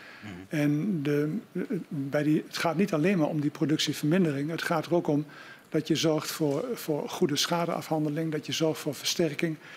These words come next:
Speaker 2: dat je compensatie biedt aan de, aan de regio, aan de mensen, via waardevermeerdering, eh,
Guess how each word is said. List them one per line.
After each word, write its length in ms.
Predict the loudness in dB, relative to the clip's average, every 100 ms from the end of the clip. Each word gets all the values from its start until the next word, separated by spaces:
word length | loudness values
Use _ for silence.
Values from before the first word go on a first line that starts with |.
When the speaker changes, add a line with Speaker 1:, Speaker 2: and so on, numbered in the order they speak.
| -20 -4
Speaker 2:
dat 140 | -2
je 60 | 0
compensatie 680 | 0 0 2 2 2 2 2
biedt 280 | 2 2 0
aan 240 | -2 0
de, 260 | 0 -2 -2 -2
aan 80 |
de 160 | -2 0
regio, 460 | 2 2 0 -2 0
aan 80 |
de 80 | 0
mensen, 380 | 2 2 0 -2 -8 -18 -20 -20 -6
via 300 | 0 2 2
waardevermeerdering, 1120 | 2 4 2 0 0 4 4 4 2 0 -2 -10 -20 -16
eh, 100 | -6